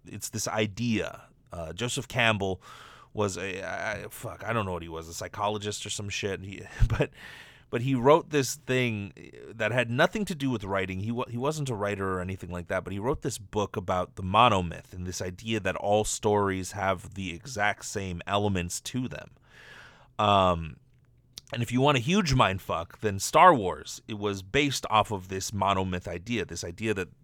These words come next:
heroes go through the same journey, right? And that there is a hero and they are in their normal world, and then they, they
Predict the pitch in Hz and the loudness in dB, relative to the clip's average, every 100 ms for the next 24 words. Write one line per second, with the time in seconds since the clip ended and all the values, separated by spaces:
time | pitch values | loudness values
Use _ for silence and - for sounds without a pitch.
0 | - - 143 151 113 98 90 101 95 101 | -20 -4 4 6 8 6 2 0 0 -4
1 | 92 - - - - 113 107 - 143 123 | -6 -10 -16 -18 -12 -2 0 4 6 4
2 | 107 107 175 139 - - 101 110 117 101 | 4 8 8 8 2 -8 2 2 2 -2
3 | 95 98 101 98 95 90 - - - - | -6 -2 0 0 -2 -6 -12 -20 -20 -10
4 | - - 139 139 127 123 110 101 98 98 | -8 2 6 10 12 10 8 6 6 6
5 | 101 95 95 107 107 98 95 95 117 113 | 4 2 2 4 4 2 0 4 8 8
6 | 104 95 92 95 92 90 90 - - - | 8 2 -4 -4 -2 -2 -4 -8 -20 -20
7 | - 95 90 87 87 62 | -8 -2 0 -2 -4 -8